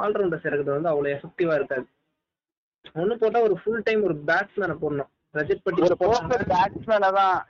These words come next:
Speaker 2: இருக்கணும். இப்ப நம்ம ஒரு ஃபேப் ஃபோர் அப்படின்னு பேசினாலே
Speaker 1: ம்.
Speaker 2: ஒரு விராட் கோலியா இருக்கட்டும், ஸ்டீவ் ஸ்மித், கேன் வில்லியம்சன் or ஜோ ரூட், நாலு பேருமே இருக்கட்டும், எல்லாமே நம்பர் த்ரீ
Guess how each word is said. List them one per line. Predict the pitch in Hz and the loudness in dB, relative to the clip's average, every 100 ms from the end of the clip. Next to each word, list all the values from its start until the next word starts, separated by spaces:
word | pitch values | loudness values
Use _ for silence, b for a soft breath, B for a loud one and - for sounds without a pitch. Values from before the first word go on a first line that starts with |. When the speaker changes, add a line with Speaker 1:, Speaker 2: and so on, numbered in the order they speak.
| 156 190 | -4 -2
Speaker 2:
இருக்கணும். | 220 185 135 139 | 0 0 0 -2
இப்ப | 156 | -2
நம்ம | 151 143 143 | 0 2 2
ஒரு | 135 | 2
ஃபேப் | 190 226 - | 2 0 0
ஃபோர் | 233 226 123 | 2 4 2
அப்படின்னு | 135 175 175 160 | 0 -4 -2 -2
பேசினாலே | 175 - 139 120 135 208 _ _ - | -4 -2 -2 0 -2 -4 _ _ -6
Speaker 1:
ம். | 165 | -2
Speaker 2:
ஒரு | 127 127 | 0 0
விராட் | 120 175 - | 0 0 2
கோலியா | 180 175 160 | 0 2 0
இருக்கட்டும், | 147 - 143 143 | -2 -8 -8 -8
ஸ்டீவ் | - 165 156 | -4 -2 -2
ஸ்மித், | - 151 _ 156 | -6 -8 _ -4
கேன் | 160 147 | -2 0
வில்லியம்சன் | 156 147 - 143 | 0 -2 -2 -4
or | 131 123 | -4 0
ஜோ | 160 165 | 0 2
ரூட், | 127 131 135 | -2 -2 -2
நாலு | 175 170 | 0 -2
பேருமே | 175 180 170 | -2 0 0
இருக்கட்டும், | 127 127 156 147 | -2 -2 0 2
எல்லாமே | 170 180 160 | 2 2 0
நம்பர் | 180 214 - | 0 0 0
த்ரீ | 202 | -4